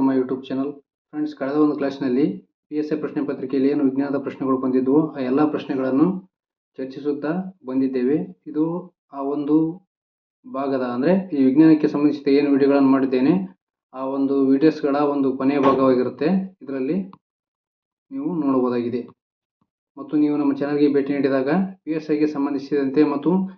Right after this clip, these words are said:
ಇತ್ತೀಚೆಗೆ ಏನು ಡಿ ಎ ಆರ್, ಪಿ ಸಿ ಕ್ವೆಶ್ಚನ್ ಪೇಪರ್ ಮತ್ತು ಸಿವಿಲ್ ಪಿ ಎಸ್ ಐ ಎರಡ್ ಸಾವಿರದ ಇಪ್ಪತ್ತೊಂದರಲ್ಲಿ ನಡೆದ ಎಲ್ಲ ಪ್ರಶ್ನೆ ಪತ್ರಿಕೆಗಳನ್ನು ವಿವರಣೆ ಸಹಿತ ವಿವರಿಸಿರುತ್ತೇನೆ. ನಮ್ಮ ಚಾನಲ್ಗೆ ಭೇಟಿ ನೀಡೋದ್ರ ಮೂಲಕ ಎಲ್ಲ ವಿಡಿಯೋಗಳನ್ನು ನೀವು ನೋಡಬಹುದಾಗಿದೆ.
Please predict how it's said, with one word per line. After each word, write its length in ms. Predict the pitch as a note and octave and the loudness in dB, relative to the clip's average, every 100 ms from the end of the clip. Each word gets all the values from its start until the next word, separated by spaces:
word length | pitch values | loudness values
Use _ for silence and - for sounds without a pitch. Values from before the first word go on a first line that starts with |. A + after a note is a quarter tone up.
| _ | _
ಇತ್ತೀಚೆಗೆ 420 | C3+ D#3+ D3+ D3+ | -8 -4 -4 4
ಏನು 200 | D3+ D3+ | 6 6
ಡಿ 120 | B2+ C#3+ | 4 2
ಎ 160 | D3+ | 2
ಆರ್, 240 | D3 D#3 D#3+ - - | 0 -2 -4 -12 -12
ಪಿ 140 | D3+ | -10
ಸಿ 180 | D3+ E3 | -4 -4
ಕ್ವೆಶ್ಚನ್ 320 | D#3 D3+ - | -4 -6 -4
ಪೇಪರ್ 320 | D3+ D3+ D3+ | -4 -2 2
ಮತ್ತು 240 | D3+ D3+ F3+ G3+ - _ _ _ _ - | 4 4 4 2 -2 _ _ _ _ -2
ಸಿವಿಲ್ 300 | D3+ E3 D#3+ | 0 0 2
ಪಿ 60 | |
ಎಸ್ 240 | D#3 D3+ D#3+ | 0 0 -2
ಐ 120 | F#3+ F#3+ - _ _ _ _ _ C3 | -2 -4 -10 _ _ _ _ _ -18
ಎರಡ್ 140 | C3 | -8
ಸಾವಿರದ 220 | D3+ D3+ | -4 -2
ಇಪ್ಪತ್ತೊಂದರಲ್ಲಿ 640 | C#3+ C#3 D3+ D#3 D3+ D3+ D3 | 0 0 4 6 6 4 2
ನಡೆದ 200 | C#3 E3 G3 - | 0 2 0 -2
ಎಲ್ಲ 300 | C3+ C#3+ F3 | -8 -4 -2
ಪ್ರಶ್ನೆ 280 | F3 D3 D3+ | -4 -4 -2
ಪತ್ರಿಕೆಗಳನ್ನು 640 | D3+ D3+ D3 C#3+ C#3+ C#3+ D#3+ D3 | -2 -4 -2 0 2 4 6 6
ವಿವರಣೆ 300 | C#3 D3+ D3+ | 8 8 6
ಸಹಿತ 260 | D3+ C#3+ | 4 2
ವಿವರಿಸಿರುತ್ತೇನೆ. 720 | C3+ C3+ C3+ C#3 C3 C#3 D#3 F#3+ F#3+ - _ _ | 2 2 0 -2 -2 0 4 4 2 -6 _ _
ನಮ್ಮ 180 | C3 C3 | -10 -8
ಚಾನಲ್ಗೆ 380 | C#3+ D3+ D3 C#3+ | -4 0 2 2
ಭೇಟಿ 180 | C3+ C3+ | 0 0
ನೀಡೋದ್ರ 240 | C3+ C3 | 0 2
ಮೂಲಕ 320 | C3 C3 C3 D#3 | 2 0 0 0
ಎಲ್ಲ 280 | C#3+ C3 D#3+ | 2 2 4
ವಿಡಿಯೋಗಳನ್ನು 500 | D3 C#3+ C3 C3 C3 | 4 4 2 2 2
ನೀವು 400 | C3+ F#3 F#3+ - | 2 2 2 -6
ನೋಡಬಹುದಾಗಿದೆ. 600 | C#3+ C3+ C3+ C3 B2 C3 | -4 -2 0 0 0 -2